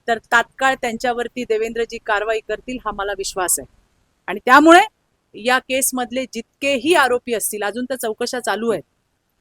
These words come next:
त्या जगतापची पण चौकशी चालू आहे, मयुरी जगताप,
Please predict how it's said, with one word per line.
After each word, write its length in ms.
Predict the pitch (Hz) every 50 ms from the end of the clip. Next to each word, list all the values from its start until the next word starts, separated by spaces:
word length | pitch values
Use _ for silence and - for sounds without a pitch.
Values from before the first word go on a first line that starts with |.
| _ _ _ _ _ _ _ _ _ _ _ _ _ _ _ _ -
त्या 160 | 233 226 233 233 -
जगतापची 500 | 240 233 - - 320 311 - - 311 302
पण 180 | - 302 285
चौकशी 440 | - 285 254 233 - 254 240 - 233
चालू 320 | - - 202 180 190 180
आहे, 100 | 165 - - _ _ -
मयुरी 360 | 233 269 302 320 320 311 277
जगताप, 400 | - 214 - _ - - -